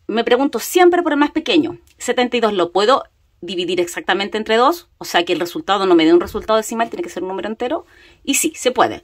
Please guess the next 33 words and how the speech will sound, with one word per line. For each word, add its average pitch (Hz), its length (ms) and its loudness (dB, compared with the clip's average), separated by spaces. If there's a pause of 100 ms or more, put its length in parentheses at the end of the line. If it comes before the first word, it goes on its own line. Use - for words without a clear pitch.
¿Por 175 180 -6
qué? 262 180 0
Porque 226 200 -4
setenta 165 380 -2
y 156 60 2
dos 180 160 -2
dividido 196 260 -8
entre 233 160 -2
dos 220 260 0
es 214 280 -2 (520)
treinta 139 360 -2
y 180 60 2
seis. - 460 -6 (600)
Nuevamente 330 520 6
me 320 120 6
pregunto, 262 420 0
pero 214 140 2
ahora 208 160 2
con 196 100 -4
este 240 220 -2
número, 160 400 0
¿treinta 247 240 -2
y - 20 2
seis 294 160 0
lo 285 140 2
puedo 226 160 4
dividir 311 260 6
exactamente 320 500 4
entre 311 200 4
dos? 349 280 0
Sí, 320 300 -4
sí 233 140 -6
puedo. 160 400 0